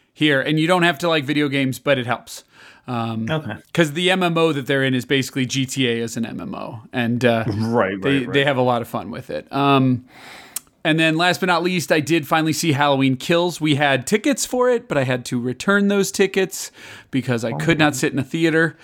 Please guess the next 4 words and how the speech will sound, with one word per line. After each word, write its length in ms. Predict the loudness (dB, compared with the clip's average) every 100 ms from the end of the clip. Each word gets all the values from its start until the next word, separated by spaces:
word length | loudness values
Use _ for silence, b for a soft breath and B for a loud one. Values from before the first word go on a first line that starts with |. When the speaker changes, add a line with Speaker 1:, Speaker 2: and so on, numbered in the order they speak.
| B B -14
Speaker 1:
So 800 | -6 2 4 6 6 4 2 -2
we 600 | -4 0 0 2 0 0
joined 580 | -2 0 2 4 4 2 -4
Peacock 600 | -8 -6 0 0 0 -4